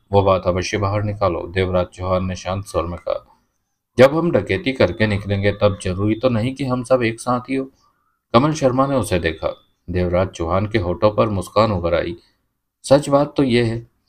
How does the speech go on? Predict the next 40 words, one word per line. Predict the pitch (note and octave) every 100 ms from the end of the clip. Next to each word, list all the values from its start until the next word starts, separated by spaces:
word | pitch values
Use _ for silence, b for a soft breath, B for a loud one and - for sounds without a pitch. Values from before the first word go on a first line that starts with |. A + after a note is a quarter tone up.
| -
कि | A2+
हमें | G2+ G2 G#2+
डकैती | F#2 - F#2 F#2+
के | G2 A#2+
बाद | G2+ G2 G2+
वहां | F#2 F#2+
से | G2+
अलग-अलग | A2 F#2+ G2+ G#2+ F#2 F#2
निकलना | F2+ E2 F2 F2+
होगा, | F2 E2 - - B B B B _ -
ताकि | A#2+ E3+
कोई | D#3+ C#3+ D#3
हमारे | C#3 B2 C3+
पीछे | C#3 G2+ F2+ -
आए | A#2+ F#2 G2+
तो | G2+
वो | G#2+ A2
हम | G2 F#2 F2
पर | A2+ G#2+
हाथ | G#2 G#2+
डालने | G#2 G2+ G#2+
में | A2 A#2
कामयाब | - F2 F2+ F#2+ F#2+
ना | F2
हो | F2
सके। | - - - - _ _ _ _ -
अपनी | F2 A#2+ C#3
सुरक्षा | - F#2+ F2+ -
के | G2+ A2+
लिए | B2
हम | A2 G2+
में | G#2+
से | A2+ A#2
किसी | G2+ F2 A#2
न | A#2+
किसी | A#2+ G#2+ G2+ A#2+ b b _ _ _ _ -
वरिष्ठ | A#2 D#3 D#3
नागरिक | B2+ A#2+ C#3 C3+
को | D3
हमें | A#2+ A#2+ B2+ A2